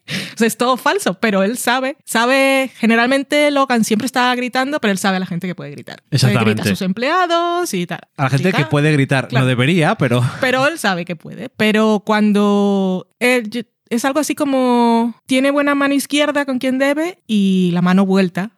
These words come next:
Speaker 1: <laughs> quien se lo permite.
Speaker 2: Ujú.
Speaker 1: Pero sabe, sabe cómo camelar a la gente, cómo convencer, cómo decir lo que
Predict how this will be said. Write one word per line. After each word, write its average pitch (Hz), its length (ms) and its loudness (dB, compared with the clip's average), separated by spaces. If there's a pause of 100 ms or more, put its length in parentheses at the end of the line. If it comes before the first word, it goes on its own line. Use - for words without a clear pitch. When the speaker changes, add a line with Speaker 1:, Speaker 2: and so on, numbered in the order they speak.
Speaker 1:
<laughs> - 720 -4
quien 277 140 -2
se 240 100 0
lo 208 120 -2
permite. 170 500 -2 (220)
Speaker 2:
Ujú. 139 280 4
Speaker 1:
Pero 196 580 2
sabe, 196 400 -2 (240)
sabe 196 260 0
cómo 220 220 2
camelar 190 480 0
a 190 40 0
la 190 100 -2
gente, 311 260 -4
cómo 220 200 0
convencer, 208 440 0
cómo 247 200 0
decir 240 480 2
lo 196 220 -4
que 190 1000 0